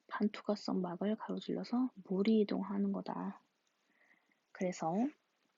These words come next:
원형질 분리, 용혈 현상, 팽윤 상태, 이걸 배웠는데,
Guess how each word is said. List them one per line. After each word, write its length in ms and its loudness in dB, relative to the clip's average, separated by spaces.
원형질 640 2
분리, 500 2
용혈 300 4
현상, 520 -2
팽윤 320 6
상태, 400 -2
이걸 160 0
배웠는데, 640 -2